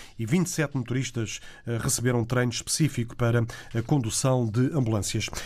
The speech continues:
Devido ao encerramento da Junta Médica de Angola em Portugal, que ocorreu em fevereiro último, dezenas de doentes regressaram a Luanda. Ainda assim, entre cento e vinte a cento e trinta ficaram em Lisboa, alegando que precisavam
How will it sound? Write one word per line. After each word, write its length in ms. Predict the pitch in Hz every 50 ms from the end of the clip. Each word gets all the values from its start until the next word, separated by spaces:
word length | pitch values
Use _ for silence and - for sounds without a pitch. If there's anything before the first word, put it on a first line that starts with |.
| - - -
Devido 280 | 190 185 214 208 180
ao 80 | 196 190
encerramento 580 | 190 175 - 190 175 170 175 170 160 - 156 151
da 220 | 139 156 156 160
Junta 280 | 147 120 147 175 170 160
Médica 380 | 143 151 147 139 135 127 147 135
de 80 | 135
Angola 400 | 143 139 135 143 139 139 139 139
em 80 | 160 165
Portugal, 420 | - - - 127 139 139 131 120 - - - - - -
que 240 | - 156 156 - -
ocorreu 680 | 196 196 175 185 - 131 113 127 147 185 233 240 202
em 80 | 151 131
fevereiro 440 | 123 - 123 113 127 135 127 117 117
último, 360 | 131 151 170 - 185 175 156 - - - - -
dezenas 600 | 131 139 143 117 127 175 180 170 160 147 135 120
de 100 | 160 151
doentes 380 | 123 131 143 151 160 - -
regressaram 560 | 151 156 151 139 131 - - 151 143 139 135
a 20 | 127
Luanda. 340 | 120 117 123 127 139 147 139 - - - - - - -
Ainda 240 | 143 160 175 165 170
assim, 460 | 147 - - - 185 196 214 202 - -
entre 360 | 208 185 175 175 - 170 156
cento 280 | 147 - - 214 160 151
e 40 | 143
vinte 260 | 131 185 208 - 175
a 40 | 160
cento 180 | - 175 147
e 60 | 156
trinta 340 | 147 - 170 170 160 - 147
ficaram 420 | - - 156 - 151 147 147 143 131 - - - - - -
em 240 | 151 156 156 156 147
Lisboa, 600 | 143 147 127 107 104 107 135 147 160 175 185 180
alegando 540 | 196 180 147 135 117 147 143 143 143 139 139
que 100 | - -
precisavam 480 | - - - 120 110 127 131 127 131